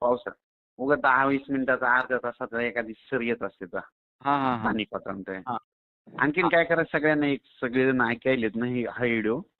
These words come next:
Speaker 2: हा, हा, बरोबर.
Speaker 1: तर सगळ्याला आणखीन पुढच्या महिन्यातल्या सुद्धा पावसाच्या तारखा सांगून टाकतो पुन्हा म्हणजे.
Speaker 2: हा, सांगा.
Speaker 1: आता ह्या महिन्यात ना, अं, तेवीस,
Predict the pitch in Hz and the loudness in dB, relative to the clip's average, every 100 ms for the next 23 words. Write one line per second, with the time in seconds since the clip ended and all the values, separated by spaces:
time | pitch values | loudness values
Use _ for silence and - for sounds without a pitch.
0 | _ 151 147 131 - 113 107 101 104 107 | _ 2 2 2 -4 -2 -2 -2 -4 -6
1 | 104 104 101 98 120 123 147 143 139 147 | -6 -6 -8 -10 -4 2 2 4 0 -2
2 | 151 - 165 156 175 165 165 160 160 139 | -6 -4 -4 0 2 2 2 2 0 0
3 | 143 - 135 127 120 - 110 107 101 104 | 2 2 2 0 -4 -2 -4 -4 -8 -8
4 | 98 98 95 - - 117 107 101 101 104 | -6 -8 -8 -12 -10 -6 -4 -6 -10 -12
5 | 104 _ _ - 110 - - 226 - - | -16 _ _ -16 -16 -14 0 2 2 -4
6 | - 110 131 156 156 156 156 135 147 170 | -4 -2 0 2 4 2 2 0 -2 -2
7 | _ _ _ - 110 110 110 113 117 123 | _ _ _ -10 -6 -4 -4 -2 -4 -6
8 | _ _ _ _ _ _ _ _ _ _ | _ _ _ _ _ _ _ _ _ _
9 | _ - - - - - 147 151 151 | _ -20 -20 -18 -12 -2 2 2 0